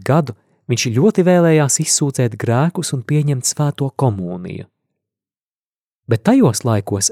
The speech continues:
šos sakramentus atļāva pieņemt tikai no divpadsmit vai četrpadsmit gadu vecuma. Kapriljo prāvests, priesteris Sismondi, kaut arī labs un dedzīgs gans, tomēr seno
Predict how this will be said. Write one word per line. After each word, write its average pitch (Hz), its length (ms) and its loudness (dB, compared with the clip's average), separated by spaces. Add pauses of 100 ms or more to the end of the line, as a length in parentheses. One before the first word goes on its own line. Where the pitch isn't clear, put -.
šos 107 240 -2
sakramentus 110 720 -4
atļāva 123 480 -2
pieņemt 120 400 -2 (560)
tikai 165 320 2
no 165 160 4
divpadsmit 151 560 0
vai 139 140 0 (180)
četrpadsmit - 640 -4
gadu 92 320 -6
vecuma. 95 480 -8 (1400)
Kapriljo 110 640 2
prāvests, 104 720 -4 (400)
priesteris 127 560 0
Sismondi, 127 640 2
kaut 123 240 0
arī 113 240 2
labs 127 320 0
un 107 160 -2
dedzīgs 101 480 -2
gans, 135 400 0 (640)
tomēr 104 280 0
seno 170 440 2